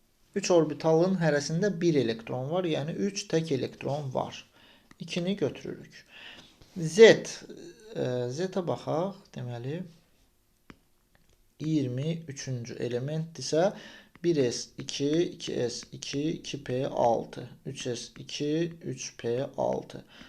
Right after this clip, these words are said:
dörd S iki, iyirmi oldu, üç D üç.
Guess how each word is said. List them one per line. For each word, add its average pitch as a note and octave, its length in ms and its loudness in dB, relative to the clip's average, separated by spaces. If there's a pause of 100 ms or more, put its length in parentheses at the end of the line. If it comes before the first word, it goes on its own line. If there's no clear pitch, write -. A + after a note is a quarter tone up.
(220)
dörd F#3+ 320 6
S A#2+ 320 2
iki, D#3 640 4 (460)
iyirmi B2 340 -4
oldu, F3+ 600 8 (380)
üç F3+ 440 2 (100)
D D#3 480 4 (160)
üç. - 520 -10